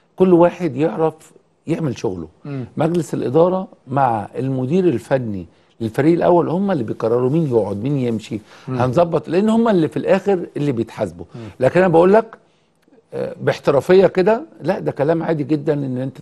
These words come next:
Speaker 1: تمشي لعيبة وتجيب لعيبة، آه، وتعمل فرقة،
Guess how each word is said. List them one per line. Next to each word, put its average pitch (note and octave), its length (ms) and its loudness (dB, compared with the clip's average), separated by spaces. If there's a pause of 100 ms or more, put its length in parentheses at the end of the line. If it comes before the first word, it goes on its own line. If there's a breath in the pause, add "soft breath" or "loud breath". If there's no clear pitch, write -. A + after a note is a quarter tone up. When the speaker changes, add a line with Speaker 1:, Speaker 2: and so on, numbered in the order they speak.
Speaker 1:
تمشي B2+ 260 -6
لعيبة C3 480 -2
وتجيب A2+ 320 -4
لعيبة، B2+ 440 -4 (420 loud breath)
آه، - 400 -2
وتعمل C3 680 -2
فرقة، F3 440 0